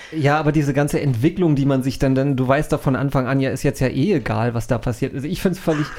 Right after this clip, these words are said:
und, und das war doch früher auch nicht langweilig, wenn du halt auch die letzten zehn halt noch irgendwie abgesessen hast oder so und schon wusstest, wer, ne, immerhin konntest du immer noch mal gucken, na, kriegt, kriegt Deutschland die nächsten zehn immer noch keine Nullpunkte oder immer noch Nullpunkte und, äh,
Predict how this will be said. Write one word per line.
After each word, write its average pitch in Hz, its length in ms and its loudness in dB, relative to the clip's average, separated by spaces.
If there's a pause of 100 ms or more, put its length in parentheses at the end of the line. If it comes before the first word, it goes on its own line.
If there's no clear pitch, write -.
(340)
und, 113 220 0
und 143 140 0
das - 200 -2
war 139 60 4
doch 156 120 2
früher 151 360 2
auch 151 100 2
nicht 131 180 2
langweilig, 127 540 2
wenn 127 140 2
du 127 120 4
halt 123 220 -2
auch 120 180 -2 (140)
die 113 300 -2
letzten 127 320 2
zehn 135 280 2
halt 131 140 2
noch 120 180 -2
irgendwie 127 260 0
abgesessen 127 680 2
hast 135 240 -2
oder 123 200 2
so 127 140 2
und 120 140 0
schon 117 140 2
wusstest, 135 440 0
wer, 120 280 0 (640)
ne, 139 480 0 (160)
immerhin 143 360 4
konntest 147 280 0
du 143 60 0
immer 135 160 4
noch 139 100 4
mal 135 140 4
gucken, 139 300 -2
na, 139 160 2
kriegt, - 420 -2
kriegt 123 200 0
Deutschland 139 360 0
die 131 80 2
nächsten 139 280 0
zehn 127 220 2
immer 165 220 2
noch 175 160 -2
keine 175 180 2
Nullpunkte 170 440 2
oder 135 120 2
immer 165 220 2
noch 160 320 -2
Nullpunkte 175 600 0
und, 139 360 -2
äh, 139 340 0